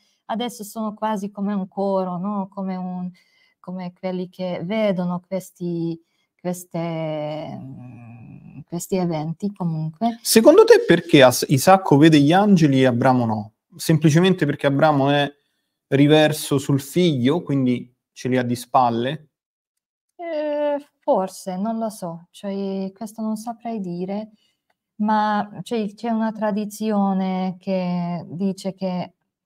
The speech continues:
Speaker 1: cioè, sì, Isacco veramente aveva quest-, in quel momento è stato così vicino a Dio, eh, che poteva vedere gli angeli, e c'è un'altra tradizione che non c'è qui perché non riporta il testo, che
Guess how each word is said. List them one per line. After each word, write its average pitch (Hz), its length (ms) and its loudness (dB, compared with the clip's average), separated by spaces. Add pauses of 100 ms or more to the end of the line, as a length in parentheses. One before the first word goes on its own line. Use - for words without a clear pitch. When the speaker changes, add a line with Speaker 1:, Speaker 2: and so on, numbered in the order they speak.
Speaker 1:
cioè, 170 280 -8
sì, 175 460 -6
Isacco 185 540 -4
veramente 180 520 -2
aveva 170 440 -2
quest-, - 380 -10
in 185 140 -2
quel 180 240 -4
momento 175 760 -2 (320)
è 180 100 -10
stato 180 380 -4
così 190 300 0
vicino 190 500 0
a 185 140 2
Dio, 180 680 -2 (720)
eh, 165 720 -8
che 165 280 -6
poteva 170 400 -2
vedere 165 760 -2 (160)
gli 170 180 -6
angeli, 165 600 -2 (300)
e 190 100 -6
c'è 220 140 -4
un'altra 185 440 2
tradizione 185 760 -2
che 175 140 -6
non 180 160 2
c'è 226 220 -4
qui 180 300 -2
perché 180 300 -4
non 175 380 0
riporta 190 500 -2
il 190 180 4
testo, 190 420 -2
che 196 200 0